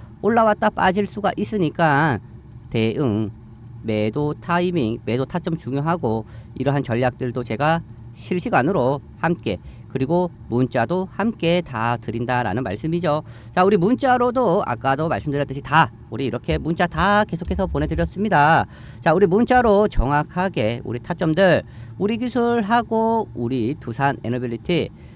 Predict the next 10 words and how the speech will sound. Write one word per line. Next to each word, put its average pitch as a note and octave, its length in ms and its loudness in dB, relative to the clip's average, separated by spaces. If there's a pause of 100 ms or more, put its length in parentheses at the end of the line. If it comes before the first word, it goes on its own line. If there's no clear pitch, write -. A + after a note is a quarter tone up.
(140)
정확하게 A#3 540 2
지난 D#3 240 0
십팔 E3 320 0
일 D#3 60 0
날 D#3 180 4
우리 D3 180 -4
기술 D3 220 -4
삼천이백오십 F#3 720 -2
원, C#3 160 4 (100)
두산 F3+ 440 -2